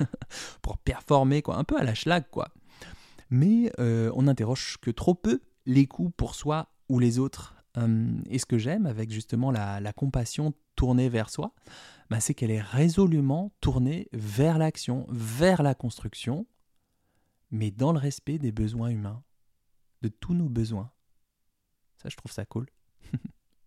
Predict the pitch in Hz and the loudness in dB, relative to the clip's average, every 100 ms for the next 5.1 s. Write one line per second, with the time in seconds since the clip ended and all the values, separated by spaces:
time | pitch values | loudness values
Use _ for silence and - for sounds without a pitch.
0 | _ 147 139 165 - 247 185 160 151 208 | _ 2 6 6 8 8 10 8 6 2
1 | 226 - 160 202 196 185 175 170 156 175 | 0 0 2 4 6 6 6 4 4 4
2 | 151 - 208 185 170 127 - 214 262 139 | 4 2 -2 0 0 0 -2 -4 -2 2
3 | 131 123 147 131 135 120 117 113 120 117 | 2 4 2 4 2 4 4 4 0 0
4 | 117 165 190 - - 120 117 117 117 131 | 2 4 2 -2 -2 0 2 0 0 2
5 | 120 | 2